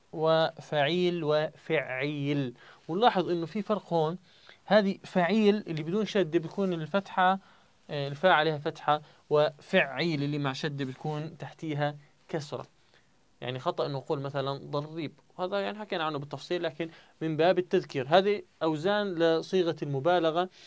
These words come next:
عندنا أوزان أيضًا للصفة المشبهة. هذه الأوزان هي أولًا فعلان ومؤنثها فعلة، يعني إذا كان مذكر أقول فعلان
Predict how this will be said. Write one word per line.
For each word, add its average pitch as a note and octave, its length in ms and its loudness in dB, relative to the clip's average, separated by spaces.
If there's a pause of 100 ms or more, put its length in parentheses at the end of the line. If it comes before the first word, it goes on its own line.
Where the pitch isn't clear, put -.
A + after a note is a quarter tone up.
(260)
عندنا A#3 380 2
أوزان F#3 320 6
أيضًا F#3 280 2
للصفة E3+ 560 2
المشبهة. D3 640 0 (880)
هذه F3 240 4
الأوزان D#3+ 540 2 (440)
هي C#3 360 4
أولًا D3 500 4
فعلان D#3 720 2 (260)
ومؤنثها E3 600 0
فعلة، C3 420 4 (440)
يعني C3+ 220 -4
إذا C3+ 140 2
كان D3+ 220 0
مذكر C#3+ 320 2
أقول C3 240 -2
فعلان C#3 540 0